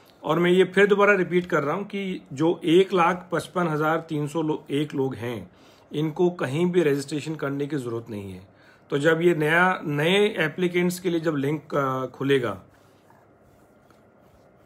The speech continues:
तो उसमें उनको registration करने की ज़रूरत नहीं है। Ola, Uber के बारे में, अ, काफ़ी लोग, अ, लिख रहे हैं। तो अगर आपका, आप Ola या Uber में, अ, अ,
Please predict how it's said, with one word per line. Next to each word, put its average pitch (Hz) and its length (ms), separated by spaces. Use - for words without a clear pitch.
तो - 80
उसमें 165 400
उनको 170 400
registration 147 420
करने 139 300
की 139 100
ज़रूरत 127 280
नहीं 123 120
है। 127 100
Ola, 156 380
Uber 160 320
के 175 80
बारे 151 240
में, 156 360
अ, - 20
काफ़ी 131 240
लोग, 139 320
अ, 127 140
लिख 120 260
रहे 135 140
हैं। 165 180
तो 147 100
अगर 139 420
आपका, 156 760
आप 143 200
Ola 147 200
या 160 120
Uber 151 280
में, 156 460
अ, 143 100
अ, 127 300